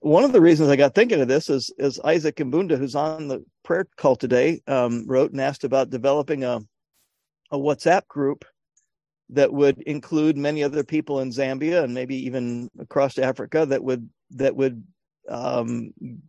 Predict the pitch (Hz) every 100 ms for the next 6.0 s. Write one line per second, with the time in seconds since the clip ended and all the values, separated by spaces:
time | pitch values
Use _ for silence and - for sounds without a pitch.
0 | - 143 143 143 139 120 - 190 254 262
1 | 127 120 117 - - 120 - - 120 107
2 | - - 151 175 180 226 240 202 - 160
3 | 208 165 160 180 175 151 180 185 196 196
4 | 247 - - _ _ _ _ _ _ -
5 | 185 - - 202 196 196 254 247 120